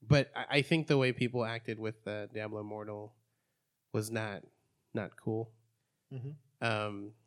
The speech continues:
Speaker 1: but then the thing is, I didn't see it this way with loot boxes. Like, I was behind everyone raging. You know, I'm like, "Yeah, like, get that shit outta here." You know, but then what, what's like,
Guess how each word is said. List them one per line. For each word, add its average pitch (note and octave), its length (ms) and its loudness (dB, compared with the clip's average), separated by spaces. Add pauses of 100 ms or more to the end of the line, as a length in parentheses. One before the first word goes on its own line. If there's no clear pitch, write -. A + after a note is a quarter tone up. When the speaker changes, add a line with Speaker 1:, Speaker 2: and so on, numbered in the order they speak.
(220)
Speaker 1:
but D3+ 140 10
then D#3 120 6
the D3 100 2
thing D#3+ 200 2
is, C#3 440 0 (1500)
I C3+ 80 6
didn't D#3+ 220 4
see - 220 -2
it C#3 120 -4
this C3+ 220 -4
way A2+ 260 0
with A2 280 -2
loot E3 160 4
boxes. - 580 -8
Like, A2+ 240 -2
I C3 120 6
was C#3 200 4
behind B2 420 -2
everyone G#2 320 -4
raging. F#2+ 480 -10
You A2 120 -10
know, A2 80 -4
I'm A2 120 -6
like, G#2 220 -10
"Yeah, B2+ 300 -8
like, A2 200 -10 (720)
get - 160 -8
that A#2+ 140 -8
shit - 220 -12
outta A2+ 200 -10
here." G#2+ 260 -20 (760)
You A2+ 140 0
know, B2 120 2
but B2+ 160 2
then B2 260 2
what, B2+ 200 0
what's C3 320 -2
like, A#2 360 -2